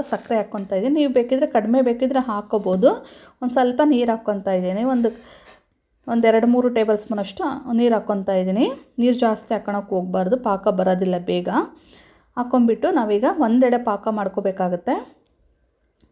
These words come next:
ಒಂದೆರಡು ನಿಮಿಷ ಬೇಕಾಗುತ್ತೆ ಇದು ಪಾಕ ಬರೋದಕ್ಕೆ. ಈ ಥರ ರವೆ ಉಂಡೆ ಮಾಡ್ಕೊಡೋದ್ರಿಂದ ಮಕ್ಕಳು ತುಂಬ ಖುಷಿ ಪಟ್ಟು ತಿಂತಾರೆ. ಈ ಥರ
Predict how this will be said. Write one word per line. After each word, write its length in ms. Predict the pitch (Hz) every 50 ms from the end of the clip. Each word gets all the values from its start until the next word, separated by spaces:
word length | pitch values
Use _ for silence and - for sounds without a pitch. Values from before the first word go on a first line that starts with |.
| _ _ _ _ _ _ _ _ _ _ _ _ _ _ _ _ _ _ _ _ _ _ _ _ _ _ - _ _ _ _ _ _ _ _ _ _ _ _ _ _ _ _ _ _ _ -
ಒಂದೆರಡು 360 | 254 247 233 233 233 226 240
ನಿಮಿಷ 260 | 254 254 254 247 - 214
ಬೇಕಾಗುತ್ತೆ 500 | 247 254 233 233 240 240 233 226 220 220 226
ಇದು 120 | 214 208 208
ಪಾಕ 240 | - 208 202 208 233 220
ಬರೋದಕ್ಕೆ. 520 | 214 214 208 202 196 196 190 - 214 226 277 370 440 - - _ _ _ _ _ _ _ _ _ _ _ _ _ _ _ _ _ _ _ _ _ _ _ _ _ _ _ _ _ _ _ - -
ಈ 60 | 254
ಥರ 280 | 240 254 254 254 254 262
ರವೆ 280 | 262 254 240 233 233 240
ಉಂಡೆ 200 | 247 240 240 240
ಮಾಡ್ಕೊಡೋದ್ರಿಂದ 640 | 233 226 226 226 233 233 220 220 214 214 220 226 254
ಮಕ್ಕಳು 280 | 247 226 233 240 240 233 240
ತುಂಬ 180 | 240 226 220 226
ಖುಷಿ 300 | 226 - 233 - - 240
ಪಟ್ಟು 220 | 240 233 214 - -
ತಿಂತಾರೆ. 260 | 220 214 208 233 262
ಈ 80 | 262 254
ಥರ 120 | 254 233